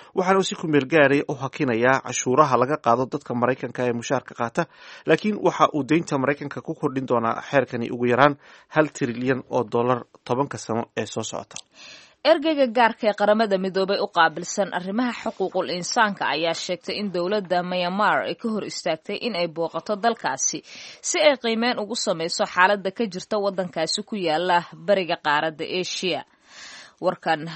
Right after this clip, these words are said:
Speaker 2: ku dhawaaqista Yang Lee oo ah ergeyga gaarka ee Qaramada Midoobay arrimaha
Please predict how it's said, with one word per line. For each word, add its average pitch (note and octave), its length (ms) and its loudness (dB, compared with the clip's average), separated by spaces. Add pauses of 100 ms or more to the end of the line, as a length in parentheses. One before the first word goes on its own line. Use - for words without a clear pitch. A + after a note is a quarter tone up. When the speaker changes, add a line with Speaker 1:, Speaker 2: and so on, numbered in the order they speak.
Speaker 2:
ku - 160 -10
dhawaaqista F3 800 0
Yang F#3+ 340 0 (120)
Lee F#3+ 500 -4
oo F#3 240 2
ah G#3 180 -2
ergeyga F#3 480 -4
gaarka F#3 420 2
ee F#3 140 -2
Qaramada F#3+ 440 -2
Midoobay F3 440 -2
arrimaha F#3 600 -4